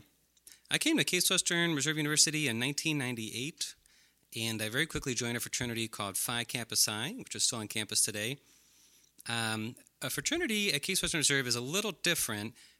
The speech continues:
than a fraternity, I think, at a large public university,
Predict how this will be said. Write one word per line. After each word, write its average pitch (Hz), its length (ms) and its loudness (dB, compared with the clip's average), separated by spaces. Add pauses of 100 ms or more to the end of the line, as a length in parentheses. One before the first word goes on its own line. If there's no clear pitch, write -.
(100)
than 123 120 -6
a 117 40 -6
fraternity, 123 600 0
I 120 140 2
think, 120 260 -2
at 110 60 -2
a 104 60 -2
large 107 400 -4
public 120 400 -4
university, 131 640 -2